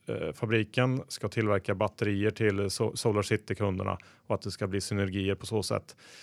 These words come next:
Det känns långsökt tycker jag. Dessutom så har bägge de här bolagen rätt saftiga, eh, skuldberg att jobba med och bägge två har negativa kassaflöden.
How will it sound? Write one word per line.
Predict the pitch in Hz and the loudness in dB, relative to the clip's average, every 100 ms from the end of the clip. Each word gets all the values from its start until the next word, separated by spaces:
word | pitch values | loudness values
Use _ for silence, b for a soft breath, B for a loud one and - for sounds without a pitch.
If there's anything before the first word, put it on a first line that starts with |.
| B B B B _ _ _ | B B B B _ _ _
Det | 131 | 2
känns | 131 135 110 | 6 6 6
långsökt | 139 120 - 139 - | 6 6 6 6 6
tycker | 127 127 | 4 8
jag. | 135 160 - _ _ _ _ _ _ - | 8 6 -4 _ _ _ _ _ _ -18
Dessutom | - 131 - 139 - 117 | 0 2 4 4 6 4
så | 123 | 4
har | 120 123 117 | 6 6 6
bägge | 117 104 131 110 | 4 6 6 8
de | 143 | 6
här | 139 | 6
bolagen | 120 123 110 110 107 110 110 | 6 6 6 6 6 4 4
rätt | 110 | 2
saftiga, | - 131 - - 123 123 127 123 123 - | 4 2 2 0 6 6 8 6 4 0
eh, | - - | -2 -4
skuldberg | - - 147 110 95 131 151 139 | -4 2 4 4 6 8 8 6
att | 117 113 | 4 4
jobba | 139 101 101 | 4 6 4
med | 98 92 - b b b | 4 0 -6 b b b
och | 143 139 - - - | 4 4 0 -18 -14
bägge | 101 123 110 | 4 6 6
två | 107 117 | 2 2
har | 101 | 2
negativa | 104 101 98 104 98 | 4 2 2 0 0
kassaflöden. | 120 - 104 110 107 127 110 | 0 2 2 4 4 4 0